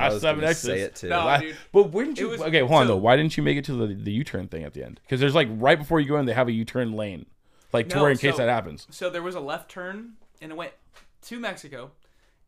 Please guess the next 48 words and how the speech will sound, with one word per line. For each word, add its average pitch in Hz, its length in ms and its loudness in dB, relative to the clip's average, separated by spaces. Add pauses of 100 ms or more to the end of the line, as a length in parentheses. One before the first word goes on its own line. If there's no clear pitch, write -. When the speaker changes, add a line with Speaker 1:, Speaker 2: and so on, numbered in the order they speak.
Speaker 3:
but 165 120 -10
it - 120 -14
said 156 320 -12 (160)
no 143 220 -12
U-turn, 170 460 -12
and 151 120 -14
I'm 156 100 -12
like, 143 80 -4
Speaker 1:
Hold 151 80 10
on, 143 60 8
did 123 160 -2
you 160 80 0
go 202 80 6
to 208 80 4
the 165 140 0
Otay 175 360 2
or 170 120 2
did 123 140 -2
you 120 60 -4
go 127 80 2
to 113 60 -2
the 107 180 -2
San 110 200 -4
Ysidro? - 340 -6 (420)
Speaker 2:
San 117 120 -8
Speaker 3:
Oh. - 20 -8
Speaker 2:
Ysidro, - 360 -12
I - 40 -12
think. - 260 -20 (120)
He 92 100 -14
said 123 160 -6
he 98 60 -6
was 90 120 -10
Speaker 3:
Oh. 92 40 -8
Speaker 2:
working 90 200 -10
in 80 60 -12
San 71 180 -16
Ysidro. - 420 -20 (760)
Speaker 3:
It 143 200 -20
could 180 180 -18
have 190 140 -18
been. 143 500 -14
It 127 100 -14
could 160 260 6
have 185 120 4
Speaker 1:
Otay - 20 6
is, 165 80 0
like, 139 220 0